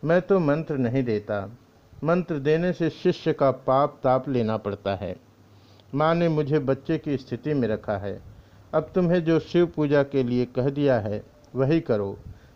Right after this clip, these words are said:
बीच बीच में आती रहना। बाद में ईश्वर की इच्छा से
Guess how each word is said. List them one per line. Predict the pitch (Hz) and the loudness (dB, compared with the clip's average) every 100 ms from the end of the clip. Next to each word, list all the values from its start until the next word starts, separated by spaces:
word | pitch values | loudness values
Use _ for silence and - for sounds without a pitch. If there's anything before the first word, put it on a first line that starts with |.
| - | -4
बीच | 147 185 | 2 4
बीच | 165 165 165 | 4 0 0
में | 165 160 | -2 -4
आती | 120 123 139 151 | -2 -4 -2 -2
रहना। | 110 104 101 113 - _ - | -2 -4 -8 -10 -18 _ -12
बाद | 120 147 160 | 0 2 2
में | 160 156 | 2 -2
ईश्वर | 139 - 160 | -2 -2 -2
की | 143 143 | -2 -4
इच्छा | 127 - 143 | -4 0 0
से | 139 113 | 0 -6